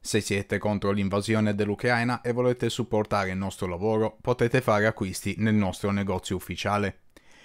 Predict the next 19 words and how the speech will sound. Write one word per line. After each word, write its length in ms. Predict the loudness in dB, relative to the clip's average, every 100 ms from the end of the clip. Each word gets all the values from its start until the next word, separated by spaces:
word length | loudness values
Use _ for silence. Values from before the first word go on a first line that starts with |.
| -8
Qui 160 | -4 0
potete 420 | 2 2 0 0
trovare 480 | 2 4 4 4 2
numerosi 540 | 0 0 0 -2 -4
prodotti 560 | -4 0 0 0 -4 -4
riportanti 680 | -4 -2 -2 2 2 2 0
i 20 |
simboli 400 | 0 2 2 -2
ucraini 540 | -2 2 2 2 0 -2
per 140 | 2
mostrare 540 | 2 2 0 2 2
il 80 | 2
vostro 340 | 2 -2 -2 -4
supporto 500 | -6 -2 -2 0 -4
al 120 | -4
canale 500 | -4 0 0 0 -2
e 100 | -4
per 160 | -6
l'Ucraina. 680 | -6 -6 -2 0 2 0 -4